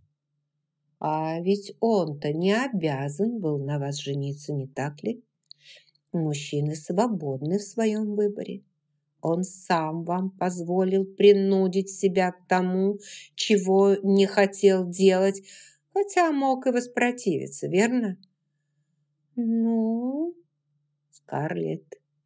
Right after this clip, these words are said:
тогда зачем вы так себя изводите? Будь у вас шанс всё начать сначала, вам опять пришлось бы солгать ему.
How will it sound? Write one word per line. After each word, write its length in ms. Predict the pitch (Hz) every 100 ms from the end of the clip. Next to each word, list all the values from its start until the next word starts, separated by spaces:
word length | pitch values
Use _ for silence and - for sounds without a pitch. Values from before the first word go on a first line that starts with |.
| _ _ _
тогда 540 | 151 156 151 165 175
зачем 580 | 165 175 175 - 180 160
вы 120 | 165
так 360 | 160 - 165 -
себя 400 | - 165 160 160
изводите? 800 | 151 156 170 180 190 - 202 202 _ _ _ _ _ _ _ _ _ _ _ _ -
Будь 360 | 165 165 160
у 60 | 160
вас 280 | 156 - - _ -
шанс 800 | - 170 160 139 131 - - _ _ _
всё 400 | - - - 175
начать 440 | 160 156 - 160 160
сначала, 760 | - 170 - - 196 180 143 - _ _ _ _ _ _
вам 400 | 143 175 190 196
опять 600 | 202 208 165 165 165 - _
пришлось 520 | 160 156 - 156 160
бы 180 | 160 160
солгать 680 | - 151 156 - - -
ему. 240 | - -